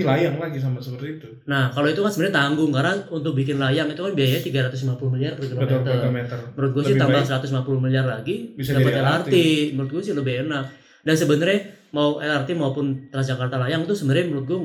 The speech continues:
Speaker 2: nggak ada masalah. Tapi yang paling penting adalah Jakarta ini udah darurat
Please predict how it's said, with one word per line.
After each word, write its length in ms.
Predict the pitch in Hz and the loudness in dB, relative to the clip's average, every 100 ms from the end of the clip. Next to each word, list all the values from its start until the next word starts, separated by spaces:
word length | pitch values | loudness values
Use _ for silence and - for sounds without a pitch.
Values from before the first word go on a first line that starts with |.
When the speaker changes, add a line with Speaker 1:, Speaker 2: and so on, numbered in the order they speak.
| 147 | -2
Speaker 2:
nggak 140 | 139 | 0
ada 100 | 131 131 | 2 2
masalah. 380 | 127 120 143 175 - - - | 0 -2 -4 -6 -12 -20 -10
Tapi 240 | 160 220 | -4 0
yang 80 | 220 | 0
paling 240 | 208 170 170 | 0 0 0
penting 320 | 175 196 185 | -2 -6 -6
adalah 640 | 147 113 104 101 147 - _ _ _ _ _ _ _ _ | -6 -6 -6 -8 -10 -12 _ _ _ _ _ _ _ _
Jakarta 400 | 135 170 180 196 | 0 0 0 0
ini 160 | 208 254 | 4 4
udah 140 | 156 | 4
darurat 440 | 135 131 139 156 | 4 2 2 -2